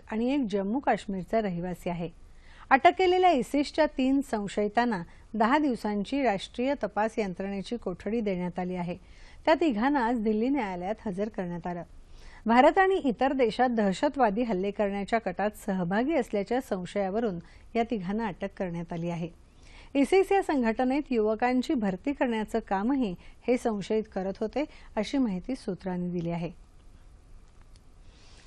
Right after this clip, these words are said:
राष्ट्रपिता महात्मा गांधी यांची आज पुण्यतिथी. हा दिवस देशभर हुतात्मा दिन म्हणूनही पाळला जातो. देशाला अहिंसेचा मार्ग दाखवणाऱ्या गांधीजींच्या स्मृतींना अभिवादन करण्यासाठी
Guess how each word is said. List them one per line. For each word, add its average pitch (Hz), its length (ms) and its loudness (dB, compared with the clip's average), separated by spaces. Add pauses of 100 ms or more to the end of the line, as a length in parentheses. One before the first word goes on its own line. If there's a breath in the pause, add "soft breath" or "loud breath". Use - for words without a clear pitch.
(140)
राष्ट्रपिता 262 580 2
महात्मा 220 520 0
गांधी 202 420 0
यांची 190 340 -2
आज 190 100 0
पुण्यतिथी. 175 680 -4 (400 loud breath)
हा 302 160 8
दिवस 330 300 4
देशभर 220 440 2
हुतात्मा 220 500 0
दिन 214 220 0
म्हणूनही 196 420 -2
पाळला 175 340 -4
जातो. 170 340 -8 (540 loud breath)
देशाला 233 400 6
अहिंसेचा 226 560 2
मार्ग 208 320 0
दाखवणाऱ्या 208 580 0
गांधीजींच्या 202 760 -2
स्मृतींना 208 600 -4
अभिवादन 233 540 -2
करण्यासाठी 190 680 -2